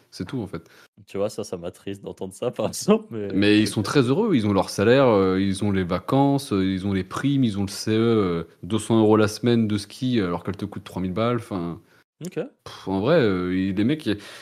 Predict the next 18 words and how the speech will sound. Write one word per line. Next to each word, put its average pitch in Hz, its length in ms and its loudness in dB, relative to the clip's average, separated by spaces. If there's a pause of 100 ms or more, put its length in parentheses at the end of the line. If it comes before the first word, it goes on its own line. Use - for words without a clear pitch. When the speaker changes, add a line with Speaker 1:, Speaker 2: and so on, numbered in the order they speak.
Speaker 1:
qu'ils 131 120 -4
soient 147 160 2
chez 147 220 0
lui 170 260 0
à 131 60 4
jouer 123 180 2
à 131 40 4
la 123 100 4
console 139 420 4
ou 104 60 2
qu'ils 104 140 -4
soient 110 180 -2
au 107 60 2
taf 123 200 2
ch-, - 240 -8
euh, 104 140 0
chauffé 113 1040 0
et, 90 80 -12